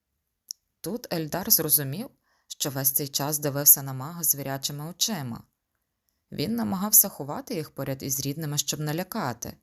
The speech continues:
Але ця людина його ані трохи не боялася. "Схоже, про нас обох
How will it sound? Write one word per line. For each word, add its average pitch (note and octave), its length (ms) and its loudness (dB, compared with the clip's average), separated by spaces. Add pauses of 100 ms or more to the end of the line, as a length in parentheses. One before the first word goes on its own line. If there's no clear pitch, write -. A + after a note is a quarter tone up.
(640)
Але A2+ 240 0
ця C#3 280 2
людина E3+ 520 -2
його D3 240 -4
ані D3+ 240 -4
трохи - 360 -4
не F#3+ 100 2
боялася. B2+ 760 4 (1120)
"Схоже, F3 720 4
про D#3+ 240 -2
нас D3+ 300 6
обох D#3 400 -2